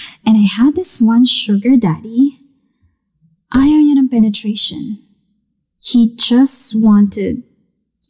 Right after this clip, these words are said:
oral sex. Like, I would go down on him, and then he would eat me in return.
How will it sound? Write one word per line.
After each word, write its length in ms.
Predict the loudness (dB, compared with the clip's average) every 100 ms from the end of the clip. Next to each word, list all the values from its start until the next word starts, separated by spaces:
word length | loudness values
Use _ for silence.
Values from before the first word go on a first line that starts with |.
| -10
oral 360 | -2 0 2 0
sex. 760 | -2 -2 -6 -6 -6 -4 -8 _ _ _ _ _ _ _ _ _ -4
Like, 460 | -2 0 -2 -8 _ _
I 140 | 0
would 240 | 2 2 0
go 180 | 0 0
down 400 | -2 -2 2 2
on 120 | 2
him, 520 | -2 -6 0 0 -2 -12 -20 -20 -20 _ _ _ _ _ _
and 320 | 0 2 4 4
then 320 | 2 0 0
he 200 | 0 0
would 240 | 2 0 -2
eat 420 | -4 -4 -4 -8 -2
me 600 | -2 -2 -6 -10 _ _ _ _ _ _ _ _ _ _
in 200 | 0 2
return. 760 | 2 -2 -2 0 0 -4 -12